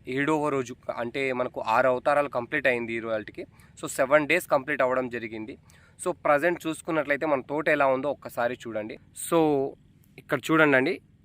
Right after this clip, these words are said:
మనకు క్లీన్ గ్రోత్ తోటి మొక్క అనేది ఎలా వస్తూ ఉందో, ఎటువంటి కలర్ షేడింగ్ అనేది కాకుండా మొక్క ఎంత గ్రీనిష్గా వస్తూ ఉందో ఒక్కసారి చూసుకోవచ్చు. చిట్టాకులతోటి మొక్క ప్రతి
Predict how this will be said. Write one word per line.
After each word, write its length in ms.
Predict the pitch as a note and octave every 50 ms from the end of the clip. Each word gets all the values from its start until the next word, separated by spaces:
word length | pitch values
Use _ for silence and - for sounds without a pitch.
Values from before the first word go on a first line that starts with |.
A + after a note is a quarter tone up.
| - B2+
మనకు 300 | B2+ B2+ - - C3 B2+ B2+ A#2+ - -
క్లీన్ 280 | C#3 C#3+ D3+ D#3+ E3 D#3 C3+ A#2
గ్రోత్ 260 | B2 C3+ C#3+ C#3+ - - -
తోటి 280 | C#3+ C3+ A#2+ D3 D3 D3+ D3+ D3 - - _ _ - A#2
మొక్క 180 | A2+ G#2+ _ - D3 C#3
అనేది 200 | C3 C3 B2+ C#3+ - B2+ A#2
ఎలా 140 | A#2 B2 B2+ B2 A#2
వస్తూ 300 | A#2 A2+ - - C3 A#2+ A2+ A2 G#2+ G#2
ఉందో, 200 | G#2 G2+ G#2 G2+ - - A#2+
ఎటువంటి 440 | G#2+ - C3 C#3 C#3 C3+ C3 - C#3 B2+ - -
కలర్ 260 | A2 A2 A#2+ B2 - -
షేడింగ్ 300 | - C3 B2+ B2+ B2 A#2+ A#2
అనేది 180 | A2+ A2 G#2+ - - G2
కాకుండా 440 | F#2+ G#2 - B2+ B2 A#2+ A2 G#2 A2 B2 - - _ _ - - - - - _ _ - A2+
మొక్క 220 | A#2+ - _ - E3+ D3 B2+ C3+ - _ - C3 B2+
ఎంత 240 | C3+ C3+ - - D3+ C3+ A#2 G#2+ A#2
గ్రీనిష్గా 480 | A#2+ C3 C#3 D3+ D3 C#3 C#3 C#3+ C#3+ B2+ A#2+
వస్తూ 260 | A#2+ - - - B2 A#2 A#2 A#2
ఉందో 180 | A#2 B2+ A2+ -
ఒక్కసారి 400 | - - - - A#2+ A#2 G#2 - - -
చూసుకోవచ్చు. 600 | A2 G#2 - - - A#2 G#2+ G#2 F#2+ - D3+ D#3+ E3 _ _ _ _ - - - - - - _ _ -
చిట్టాకులతోటి 1000 | C#3 B2+ - _ - E3+ D#3+ D#3 D3 - D3+ C#3+ C3+ A#2+ C3+ C3 B2+ - D#3 C#3+ B2+ B2+ B2+ A#2+ A2+ A2+
మొక్క 260 | A2+ _ - - D#3 C3 B2 B2+ _ - -
ప్రతి 320 | G#2+ _ - - F#3 G3